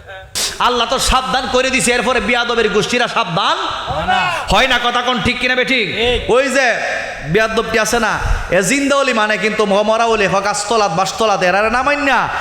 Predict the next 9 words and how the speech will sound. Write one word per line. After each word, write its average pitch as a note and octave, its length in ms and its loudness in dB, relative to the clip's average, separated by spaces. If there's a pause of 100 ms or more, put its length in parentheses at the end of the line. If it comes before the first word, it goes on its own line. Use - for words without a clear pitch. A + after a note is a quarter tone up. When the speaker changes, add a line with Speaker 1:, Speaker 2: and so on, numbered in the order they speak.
(120)
Speaker 1:
আমরা G#3 220 0
যে A3+ 120 0
বর্তমান A#3+ 600 0 (260)
ডক্টর A3+ 360 0
ইমুক G#3+ 280 2
আছে, A3 360 0 (220)
উনারে G#3 260 2
মানো, G3 280 0 (160)
উনি F#3 200 2